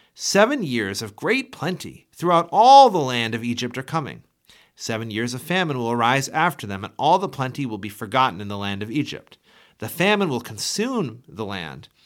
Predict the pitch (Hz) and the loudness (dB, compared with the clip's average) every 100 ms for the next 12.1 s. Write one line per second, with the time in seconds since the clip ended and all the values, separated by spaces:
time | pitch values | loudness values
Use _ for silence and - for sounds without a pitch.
0 | _ - 151 151 220 175 139 120 143 170 | _ -6 -4 0 0 0 -2 0 2 2
1 | 196 180 139 135 127 113 110 110 104 101 | 0 -2 0 0 -2 -2 -2 -2 -2 -2
2 | 110 185 165 175 117 110 - 120 113 120 | -2 -2 -2 -4 -4 -6 -6 -6 -4 -6
3 | 127 - 180 123 69 - - - - - | -6 -2 0 0 -4 -10 -18 -20 -20 -20
4 | - 185 170 143 135 117 135 139 117 107 | -4 -2 0 -2 -4 -2 0 0 -2 -6
5 | 107 - - - _ _ _ _ _ _ | -8 -10 -18 -20 _ _ _ _ _ _
6 | _ _ - - 131 123 185 233 190 120 | _ _ -20 -6 -4 0 0 0 -2 -2
7 | 127 123 135 127 120 185 135 90 117 - | 0 0 -2 -4 -2 0 0 -2 -8 -16
8 | - - - 147 135 135 196 196 147 - | -20 -10 -4 -2 -2 -4 -2 0 -2 0
9 | 139 123 113 - 98 98 104 80 71 - | 0 0 -2 -6 -8 -4 -4 -4 -6 -14
10 | _ - 127 135 135 143 156 127 - 139 | _ -14 -8 -2 4 6 6 2 -2 -2
11 | 101 107 95 92 90 104 135 117 - - | -2 -6 -8 -12 -14 -8 -6 -6 -8 -18
12 | - | -20